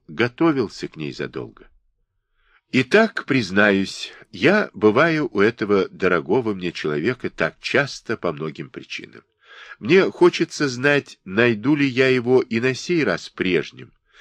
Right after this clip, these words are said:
или же стойкость духа иссякает вместе с силами тела.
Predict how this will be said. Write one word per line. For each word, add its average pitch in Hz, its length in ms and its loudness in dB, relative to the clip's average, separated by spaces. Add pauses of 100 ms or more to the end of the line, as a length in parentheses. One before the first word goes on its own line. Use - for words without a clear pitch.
(160)
или 98 180 0
же 95 120 -2
стойкость 90 600 2
духа 107 460 2 (100)
иссякает 107 880 -4
вместе 92 480 -8
с - 60 -12
силами 95 460 -10
тела. 95 420 -8